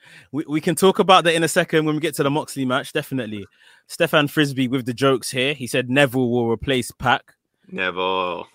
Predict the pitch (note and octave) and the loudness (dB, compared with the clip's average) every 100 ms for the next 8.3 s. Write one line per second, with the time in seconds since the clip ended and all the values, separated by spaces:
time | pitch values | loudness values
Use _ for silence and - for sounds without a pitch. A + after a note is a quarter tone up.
0 | _ C#3 B2+ - D3 - A#2 - - - | _ -8 -4 -2 -2 -2 -10 -10 -20 -20
1 | - - _ C3+ D3+ - D3+ C#3+ - D3 | -20 -20 _ 0 0 2 -2 -2 -4 -2
2 | C#3 C3+ - B2+ B2 A#2+ B2 A#2+ C#3+ C#3 | -2 -2 2 6 6 4 -2 4 6 6
3 | C3+ A#2 B2+ A#2 A#2 A2+ B2+ C3 - C3+ | 4 2 2 0 -4 0 4 4 2 -4
4 | B2+ C3 B2 C#3 D3+ A#2+ B2+ C3 A#2+ A2+ | 0 -2 0 -2 -4 0 2 4 2 -2
5 | A2+ G#2+ F#2+ G#2+ G2 G2 F#2+ C#3 C#3+ B2 | -2 -4 -4 -6 -6 -6 -4 2 6 6
6 | G#2+ B2 F#2+ E2+ B2 A2+ A2 - C3+ G2 | 2 0 -2 0 0 0 -2 4 4 4
7 | B2 G2+ - A2+ - G2+ F2 - F#2 - | -2 -4 0 -2 -2 -4 -4 -6 -10 -12
8 | G2+ C3+ - | -8 -6 -4